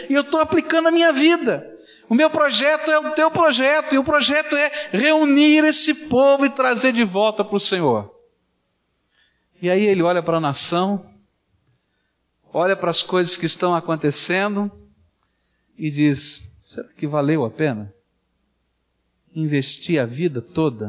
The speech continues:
nesse projeto?" Quais são os resultados que a gente pode ver e constatar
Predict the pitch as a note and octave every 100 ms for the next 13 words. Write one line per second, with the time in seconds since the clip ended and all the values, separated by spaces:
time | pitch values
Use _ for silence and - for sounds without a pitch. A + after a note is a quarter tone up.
0 | A2 B2+ B2+ - A2 A2+ C3 A#2+ A#2 _
1 | _ _ _ _ _ _ _ _ _ _
2 | _ _ _ _ _ - D#4+ C#4+ - D4+
3 | E4 F#3+ A3+ B3+ A3 F3+ - _ G3+ A#3+
4 | A#3+ D3 C3 A#2+ A2 - - - G3 A3
5 | A3+ - G3+ G#3+ G3 C#3 C#3 G#3+ A#3 D#3
6 | - - F3 - A3 A3+ - - F#3 D#3
7 | - F#3+ G#3+ A3 F3 A#2+